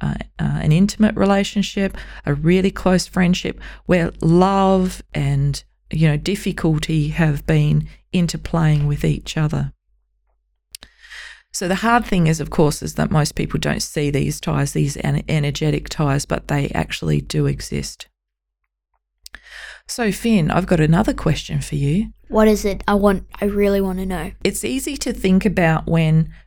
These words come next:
Speaker 1: people have hurt us and that we need to forgive them. So there, that's an easy thing to think about. But what about if we've done the wrong thing, Finn? What about if we need forgiveness?
Speaker 2: Well,
Speaker 1: Oh.
Speaker 2: you need to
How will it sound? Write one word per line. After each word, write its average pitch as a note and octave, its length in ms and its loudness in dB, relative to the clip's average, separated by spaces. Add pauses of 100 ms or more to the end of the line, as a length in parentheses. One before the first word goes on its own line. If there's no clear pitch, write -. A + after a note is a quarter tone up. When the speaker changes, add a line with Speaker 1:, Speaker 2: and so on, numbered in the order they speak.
Speaker 1:
people G3+ 360 0
have D#3+ 200 0
hurt D#3+ 480 0
us - 560 -4 (420)
and E3 160 2
that - 120 -2
we F3 240 2
need D#3 240 0
to E3 100 -6
forgive D3+ 500 -4
them. C#3 300 -2
So - 160 -4
there, A#3+ 300 2
that's D4 300 -2
an A3 100 4
easy F3+ 260 4
thing D3+ 200 0
to D#3+ 100 -4
think D#3+ 260 0
about. D#3 240 0 (340)
But A3+ 100 4
what C#4 160 4
about C#4+ 260 0
if - 120 -6
we've G3 240 2
done G3 200 2
the D#3+ 80 2
wrong D3 240 0
thing, D3 320 -2
Finn? D#3 420 -2 (340)
What C4 140 4
about B3 220 2
if G3+ 120 -2
we G3+ 280 6
need G3+ 440 6
forgiveness? E3+ 1000 -2 (1160)
Speaker 2:
Well, F#3 440 6
Speaker 1:
Oh. C#3+ 540 2 (180)
Speaker 2:
you A3 100 2
need A3+ 160 2
to A3 220 -2